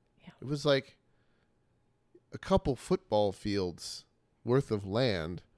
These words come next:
Speaker 2: with a monument that had to be thirty to forty feet high, this mound. And just the sheer size of the stones that they moved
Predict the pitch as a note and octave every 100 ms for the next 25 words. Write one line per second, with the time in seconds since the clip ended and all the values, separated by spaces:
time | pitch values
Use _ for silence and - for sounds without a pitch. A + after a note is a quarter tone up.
0 | _ _ _ _ A2 - G#2+ B2 F3 C3+
1 | G#2+ G2+ G2+ G2+ D3 D#3+ G2 F#2 E2+ F#2+
2 | - - - - - - - C#3+ F3 G2
3 | - A#2+ A#2+ A2+ G2+ - - C3+ D2+ -
4 | G#2+ A2+ - F#2+ F#2 D2+ G#1 - _ _
5 | _ _ _ _ _ - B2+ B2+ B2 A#2+
6 | - B2+ D#3 F3 G3 - - C#3 D3 -
7 | B2+ A2+ B2+ B2 A2 G2+ F#2 - - -
8 | F#2+ C#3 F#3+ - - _ _ _ _ _
9 | G#2+ G#2 G#2+ G#2 G2 G2+ C#3 F#3 G3 -